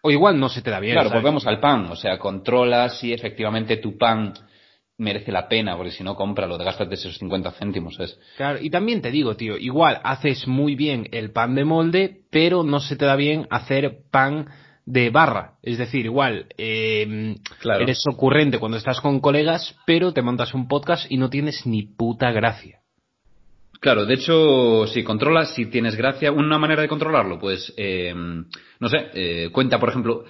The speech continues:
Speaker 2: yo te animo a que hagas una cosa de este tipo. En la próxima comida familiar que tengas en el dos mil veintiuno, porque a este paso va a ser complicado,
Speaker 1: Sí.
Speaker 2: eh, te levantas sin que nadie te diga absolutamente nada,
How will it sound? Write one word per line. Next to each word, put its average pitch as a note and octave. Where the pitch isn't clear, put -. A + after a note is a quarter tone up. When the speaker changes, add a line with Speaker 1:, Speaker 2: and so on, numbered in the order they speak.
Speaker 2:
yo D#3
te A3
animo F#3
a C#3+
que -
hagas -
una A#2+
cosa A#2
de A2
este G#2
tipo. F2
En A#2
la A2
próxima D3
comida A#2+
familiar G#2+
que G#2
tengas A#2
en F#2+
el F2+
dos F#2
mil G2+
veintiuno, A2+
porque F2+
a -
este F#2
paso F2+
va E2
a -
ser F2
complicado, A#2
Speaker 1:
Sí. -
Speaker 2:
eh, B2
te B2+
levantas F3
sin C3
que A#2+
nadie A#2
te G2+
diga G#2+
absolutamente A2+
nada, E3+